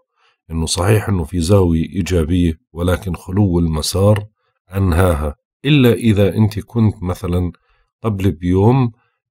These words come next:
عازم الر-، النية، يعني، أو قبل خلو المسار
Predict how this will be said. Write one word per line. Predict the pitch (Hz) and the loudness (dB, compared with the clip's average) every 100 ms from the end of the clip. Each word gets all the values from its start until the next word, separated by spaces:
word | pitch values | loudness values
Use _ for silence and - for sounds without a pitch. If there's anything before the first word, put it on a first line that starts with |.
| 85 | -6
عازم | 87 113 123 101 98 85 | 2 4 4 4 0 0
الر-، | 78 87 76 76 | 0 -2 -2 -6
النية، | 85 82 80 92 90 82 | -6 -4 0 2 4 2
يعني، | 76 67 73 80 | -2 -8 -10 -8
أو | 98 | -6
قبل | 85 123 110 92 | -4 -2 0 0
خلو | - 95 92 90 | -2 -4 0 0
المسار | 80 80 82 101 104 107 | -2 -2 -2 2 4 2